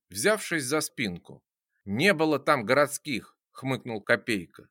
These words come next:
"Следаки эти сказали, что они всех проверили". "Врут твои следаки", ответил ему Пол. "Они не мои, а твои.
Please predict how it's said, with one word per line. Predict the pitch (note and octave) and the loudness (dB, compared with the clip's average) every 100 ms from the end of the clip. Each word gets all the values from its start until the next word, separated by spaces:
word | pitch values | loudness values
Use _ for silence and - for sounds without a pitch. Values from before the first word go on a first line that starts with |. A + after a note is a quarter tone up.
| _ | _
"Следаки | - - D#3+ F#3 - A#3+ A#3+ | -12 -4 2 2 2 -2 -4
эти | - A2 | -4 -8
сказали, | - D3 C#3 G3+ A#3 D3 - | -2 0 2 2 0 0 -4
что | - G3 | -4 0
они | G3+ G3 | 0 0
всех | - B3 F#3+ - | 0 2 2 4
проверили". | C#3 C#3+ C3 F2+ D#2 C#2+ _ _ _ _ - | 4 4 2 -2 -6 -18 _ _ _ _ -18
"Врут | E2+ G#2 G#3 - | -4 2 2 2
твои | - C#3 A#2+ | 0 0 0
следаки", | - C3 B2+ B2+ - E2+ - - | -4 -2 0 -2 -6 -12 -10 -4
ответил | B2+ C3+ A#2+ A#2 | -2 0 -2 -4
ему | A2 A#2 A#2 G2 | -6 -6 -6 -8
Пол. | A2+ E2+ C#2 _ _ _ | -6 -6 -8 _ _ _
"Они | - C3+ F#3 | 0 2 2
не | G#3 F#3+ | 2 2
мои, | F#3+ A3+ A3+ G2 - _ | 2 2 2 0 -4 _
а | E3+ | 0
твои. | E3+ F#3+ A3 F3+ F#2 | 2 2 2 2 -4